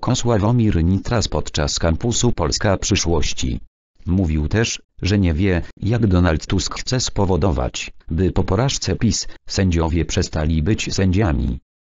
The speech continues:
Podczas kampusu Polska Przyszłości w Olsztynie gościem zebranej młodzieży był w sobotę marszałek Senatu Tomasz Grodzki. Rozmawiał z nim poseł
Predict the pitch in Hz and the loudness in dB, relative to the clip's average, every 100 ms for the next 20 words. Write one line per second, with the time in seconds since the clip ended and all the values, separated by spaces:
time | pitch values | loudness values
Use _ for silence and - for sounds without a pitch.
0 | _ _ _ _ _ _ - 113 - 113 | _ _ _ _ _ _ -4 -2 0 0
1 | - 85 80 120 120 127 107 78 - - | 0 0 0 0 0 0 2 0 0 0
2 | 95 - 98 - 82 - - - 76 95 | 0 0 0 2 2 0 0 -2 0 2
3 | 104 - 120 87 78 123 - 107 85 87 | 0 0 2 2 2 0 0 2 2 2
4 | 87 120 131 120 90 85 87 101 110 92 | 2 2 2 4 4 4 4 2 2 2
5 | 95 110 - 90 78 113 113 104 117 - | 2 0 0 0 2 2 2 2 2 2
6 | 80 69 65 - 92 120 - 101 104 90 | 0 0 -2 -2 0 0 -2 0 2 2
7 | 85 80 98 - 62 58 - - _ _ | 0 0 0 -2 -4 -6 -8 -20 _ _
8 | - 98 95 78 67 65 69 76 76 80 | -4 0 2 2 0 0 0 0 2 2
9 | 69 80 107 110 95 | 2 0 0 2 0